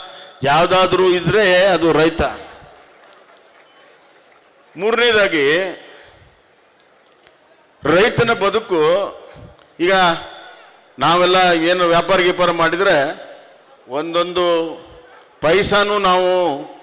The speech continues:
ಲಾಭ ನಷ್ಟದಲ್ಲಿ ನೋಡ್ತೀವಿ, ಅವ್ನು ಲಾಭ ನಷ್ಟದಲ್ಲಿ ನೋಡೋದಿಲ್ಲ. ಅವನು ಬೆಳೆದಿದ್ದು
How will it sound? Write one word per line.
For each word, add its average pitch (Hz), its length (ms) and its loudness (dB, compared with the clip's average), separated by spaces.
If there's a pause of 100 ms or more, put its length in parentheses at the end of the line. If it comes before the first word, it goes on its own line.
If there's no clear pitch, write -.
(480)
ಲಾಭ 165 320 2
ನಷ್ಟದಲ್ಲಿ 160 560 0
ನೋಡ್ತೀವಿ, 147 360 -2
ಅವ್ನು 139 140 0
ಲಾಭ 156 240 2
ನಷ್ಟದಲ್ಲಿ 147 440 -4
ನೋಡೋದಿಲ್ಲ. 143 360 -6
ಅವನು 135 180 -6
ಬೆಳೆದಿದ್ದು 156 640 -4